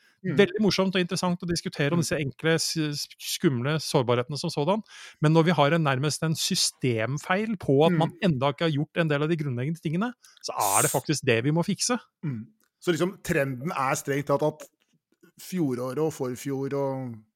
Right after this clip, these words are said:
Speaker 1: året før der og året før der, det er faktisk med oss fortsatt. Ikke sant?
Speaker 2: De grei-, vi henger fortsatt etter med å patche og gjøre en del
Speaker 1: Mm,
Speaker 2: ganske
Speaker 1: mm.
Speaker 2: riktige ting.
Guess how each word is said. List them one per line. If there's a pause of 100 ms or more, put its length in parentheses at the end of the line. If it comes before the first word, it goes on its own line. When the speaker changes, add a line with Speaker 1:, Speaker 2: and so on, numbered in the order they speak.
Speaker 1:
året
før
der
og
året
før
der, (420)
det
er
faktisk
med
oss
fortsatt. (800)
Ikke
sant? (340)
Speaker 2:
De
grei-, (300)
vi
henger
fortsatt
etter
med
å
patche
og
gjøre
en
del
Speaker 1:
Mm,
Speaker 2:
ganske
Speaker 1:
mm.
Speaker 2:
riktige
ting.